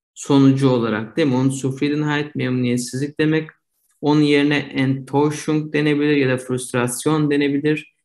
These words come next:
Möchte ich Sie auffordern, sizden talep ediyorum. Neyi? Mir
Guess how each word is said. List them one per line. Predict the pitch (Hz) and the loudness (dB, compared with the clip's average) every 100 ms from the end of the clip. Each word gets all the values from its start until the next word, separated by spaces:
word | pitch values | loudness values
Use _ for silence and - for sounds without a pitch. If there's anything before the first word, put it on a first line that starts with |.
| _ | _
Möchte | 147 175 147 - | 2 4 2 0
ich | 135 151 - | 0 0 -4
Sie | 127 113 | -4 -2
auffordern, | 120 143 151 - 123 123 107 98 101 | 0 0 -2 -6 -4 -4 -4 -6 -6
sizden | 107 - 123 135 139 143 | -8 -4 0 4 6 4
talep | 139 127 127 | 4 4 6
ediyorum. | 123 110 104 101 - - | 4 2 -2 -4 -8 -2
Neyi? | 120 139 170 - - _ _ - | 4 6 6 2 -6 _ _ 2
Mir | 139 151 160 | 6 6 4